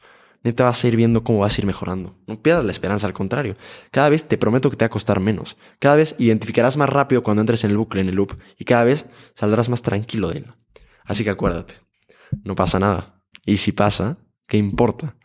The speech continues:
Y si importa, ¿qué pasa? Muchísimas gracias de verdad por estar por acá.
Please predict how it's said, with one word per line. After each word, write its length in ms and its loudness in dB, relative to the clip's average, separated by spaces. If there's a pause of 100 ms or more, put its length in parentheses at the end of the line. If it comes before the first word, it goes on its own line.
(180)
Y 120 0
si 80 0
importa, 460 0 (1000)
¿qué 80 -18
pasa? 240 -10 (800)
Muchísimas 340 2
gracias 320 2
de 80 2
verdad 180 2
por 100 -4
estar 180 -4
por 100 0
acá. 380 -4